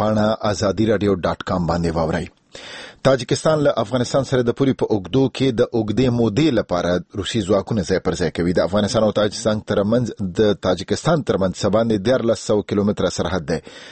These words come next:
دغه پولې امنیت ته له افغانستانه د بهرنیو ځواکونو د وتلو په درشل کې تاجک چارواکي اندېښمن شوي.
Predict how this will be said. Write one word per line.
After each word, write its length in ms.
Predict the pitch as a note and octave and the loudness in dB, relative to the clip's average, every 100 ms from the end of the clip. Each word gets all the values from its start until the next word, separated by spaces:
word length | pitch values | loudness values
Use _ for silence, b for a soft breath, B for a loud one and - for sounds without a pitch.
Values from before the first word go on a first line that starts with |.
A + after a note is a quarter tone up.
| B - | B -2
دغه 160 | F#2 E2+ | -2 0
پولې 220 | A#2 G#2 | 2 2
امنیت 300 | G2 A#2 - | 2 0 0
ته 80 | A2 | 0
له 60 | G2 | 0
افغانستانه 440 | F2 F#2 E2+ A#2+ A#2+ | 0 -2 0 2 2
د 140 | G#2+ | 2
بهرنیو 340 | F#2 G2 A2+ G#2+ | 0 0 0 2
ځواکونو 320 | A2 - B2 | 0 0 0
د 80 | A2 | 0
وتلو 240 | G2 C3 C3 | 2 0 0
په 100 | B2 | 0
درشل 280 | A#2+ - C#3 | 0 -2 2
کې 100 | D#3+ C#3 B B B - | 0 0 B B B 0
تاجک 280 | B2 B2+ - | 0 0 0
چارواکي 480 | A2 G#2+ A2 - G2+ G2 | 2 4 2 0 -4 -2
اندېښمن 420 | F#2+ - G2 F2+ | -2 -2 -2 -2
شوي. 200 | G2 E2 | -2 -2